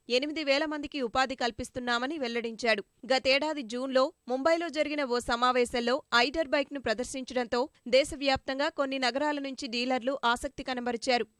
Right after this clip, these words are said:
వారిని నమ్మించేందుకు ఐదు వందల బైక్లను హైదరాబాద్లో తయారు చేయించాడు.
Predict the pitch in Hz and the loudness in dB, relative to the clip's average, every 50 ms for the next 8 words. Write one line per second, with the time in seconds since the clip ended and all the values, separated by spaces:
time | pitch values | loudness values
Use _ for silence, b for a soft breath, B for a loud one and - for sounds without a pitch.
0 | _ _ - 240 254 269 294 320 302 302 285 262 254 254 277 311 294 277 311 285 | _ _ -2 2 4 4 4 2 -2 -6 -4 -4 -6 -4 -4 -6 -6 -2 2 2
1 | 269 277 302 - 330 - - 240 247 269 254 285 277 277 285 320 320 302 247 269 | 2 0 -2 -6 -6 -2 0 0 0 0 0 -2 -4 -2 -2 -2 -2 0 0 0
2 | 262 254 - 269 254 254 277 339 - 240 240 254 262 262 233 262 254 214 262 262 | 0 0 -2 -4 -4 -4 -4 -4 -2 0 0 0 -2 -2 -2 -4 -2 -2 -2 -2
3 | - 247 233 233 233 247 247 226 - 240 233 240 233 - 254 240 226 | 0 2 2 2 2 0 -2 -4 -6 -6 -4 -4 -4 -2 0 0 0